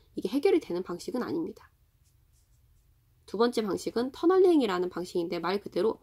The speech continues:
아이피브이 식스라는 망의 구름이 있다고 쳤을 때 여기를 터널로 뚫는 겁니다. 그래서 이제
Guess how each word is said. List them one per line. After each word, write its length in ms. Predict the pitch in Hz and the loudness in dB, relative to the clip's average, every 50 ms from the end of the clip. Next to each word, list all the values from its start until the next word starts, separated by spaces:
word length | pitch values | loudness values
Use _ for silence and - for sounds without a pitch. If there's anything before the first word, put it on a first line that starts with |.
| - - _ | -16 -16 _
아이피브이 540 | - 170 180 180 - - 233 - - 185 196 | -4 -4 -4 -2 -4 -6 -4 0 0 0 0
식스라는 760 | - - 285 - - - 330 320 311 269 220 196 202 190 180 | 0 -4 -8 -8 -4 -2 0 2 2 2 0 0 -2 -2 -4
망의 340 | - 151 165 180 175 170 - | -4 -4 -4 -4 -4 -6 -8
구름이 300 | - - 196 208 214 185 | -6 -4 -2 0 0 0
있다고 240 | - - 175 - 190 | -2 -4 -6 -8 -8
쳤을 340 | - 277 269 - 220 196 - | -8 -8 -6 -6 -6 -6 -4
때 140 | 233 214 | -4 -2
여기를 300 | 170 170 156 - 175 180 | -2 -2 -2 -2 -4 -4
터널로 340 | 180 - - 330 359 339 269 | -4 0 2 4 4 4 2
뚫는 220 | - 202 196 196 190 | 0 0 -2 -2 -2
겁니다. 320 | 175 175 - - - - - - - - _ _ _ _ | -4 -8 -12 -16 -20 -20 -20 -20 -20 -20 _ _ _ _
그래서 420 | - 170 180 185 269 302 320 - _ _ _ _ _ _ _ _ _ _ - | -4 -4 -2 0 0 -2 -2 -4 _ _ _ _ _ _ _ _ _ _ -16
이제 140 | 214 - - | -8 -8 -8